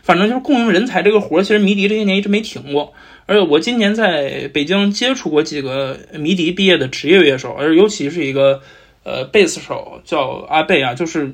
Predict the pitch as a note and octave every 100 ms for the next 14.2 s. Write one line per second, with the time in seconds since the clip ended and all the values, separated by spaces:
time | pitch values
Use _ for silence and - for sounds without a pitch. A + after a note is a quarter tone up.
0 | - - F#3 F#3 - C#3+ D3+ F#3+ D3 C#3+
1 | - E3 E3 - F3 C3 - F3+ C3 A#2+
2 | - C3+ D3 D#3 D3+ E3 C#3 - D3 C#3+
3 | C#3+ - - - - _ - F#3 G#3+ F3+
4 | D3 F3+ G3+ G3 E3 G3+ G3+ G3+ G3 D#3
5 | F3+ F#3 D#3 E3 G3+ G3 G3 G3 F3 G#3+
6 | - - - _ - F3+ G3+ G#3 - F#3+
7 | - F#3 D3 E3+ F3+ C#3+ E3 D#3 F#3+ E3+
8 | E3+ C#3 F3 D3 A2+ - - - - -
9 | - A#3 G#3 D3+ G3 G#3+ A3 A3 G3 D#3
10 | F#3+ - C3+ B2+ D#3 G3+ E3 C#3+ F3 E3+
11 | D#3 C3 D3 F3 F#3+ F#3+ D#3+ G3 D#3+ C3
12 | - G3 C#3+ F3+ F3+ F#3+ F#3+ C#3+ F#3+ G3
13 | D#3+ D3 - - _ _ _ _ _ E3+
14 | D3+ D3